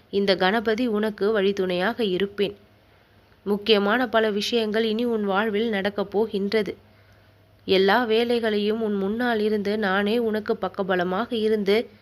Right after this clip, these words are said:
நடத்தியும் கொடுப்பேன். உன் மனதிற்குள் இருக்கக்கூடிய ஆசைகள் எல்லாவற்றையும் நான் அறிவேன்.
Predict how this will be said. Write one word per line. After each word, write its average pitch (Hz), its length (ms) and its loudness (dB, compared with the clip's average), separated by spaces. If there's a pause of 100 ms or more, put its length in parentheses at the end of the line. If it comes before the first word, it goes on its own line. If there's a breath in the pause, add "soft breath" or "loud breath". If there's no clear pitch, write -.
(240 loud breath)
நடத்தியும் 202 600 0
கொடுப்பேன். 196 460 0 (1000)
உன் 202 160 2
மனதிற்குள் 214 600 0
இருக்கக்கூடிய 220 640 -2
ஆசைகள் 214 600 0
எல்லாவற்றையும் 214 840 0
நான் 202 260 0
அறிவேன். 202 500 -2